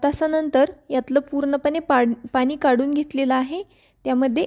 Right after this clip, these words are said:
अर्धा वाटी दही घालत आहे. दही मिक्स करून घ्यायचं आहे वरईमध्ये आणि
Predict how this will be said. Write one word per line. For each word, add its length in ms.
अर्धा 300
वाटी 280
दही 280
घालत 360
आहे. 300
दही 260
मिक्स 340
करून 320
घ्यायचं 300
आहे 240
वरईमध्ये 680
आणि 300